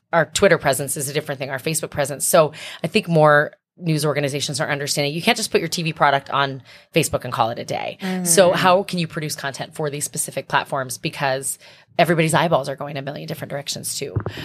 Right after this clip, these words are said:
Speaker 1: Um, streaming is our number one priority right now. It's like what, you know, people downloading our K X Y Plus app on their T V at home and watching news when it makes sense for them. Um, that is, like,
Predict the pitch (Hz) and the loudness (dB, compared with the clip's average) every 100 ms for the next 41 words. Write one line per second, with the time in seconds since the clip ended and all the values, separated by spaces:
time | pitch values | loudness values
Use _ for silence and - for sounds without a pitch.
0 | - 185 156 - - 180 180 190 175 151 | -4 0 0 0 0 2 2 2 2 0
1 | 139 143 139 139 139 135 135 151 139 147 | 0 0 2 0 0 -2 0 2 4 2
2 | 165 180 190 190 196 170 - 139 - 156 | 2 4 4 6 6 4 0 -4 -2 -4
3 | 175 151 131 - 160 156 165 143 143 139 | -2 -4 -4 -8 -6 -2 0 0 0 -6
4 | 135 143 135 147 - 139 - 147 - 143 | -4 2 2 0 -4 -4 -2 -4 -4 -6
5 | - 135 131 - - 156 151 170 165 196 | -6 -6 -8 -10 -2 2 4 2 0 0
6 | 180 175 - 160 139 135 127 - - - | 4 4 4 2 2 -2 -10 -18 -20 -18
7 | - 165 147 151 151 170 151 147 143 131 | -2 0 4 4 4 -2 -2 -4 -6 -4
8 | 143 139 - 151 - 247 - - 143 - | -2 -2 -4 -4 2 2 2 -4 -6 -8
9 | - - - - - - 165 147 131 156 | -10 -12 -12 -16 -16 -2 0 0 -4 -16
10 | _ _ _ _ _ _ _ 165 170 170 | _ _ _ _ _ _ _ 2 2 4
11 | 180 156 131 | 2 2 0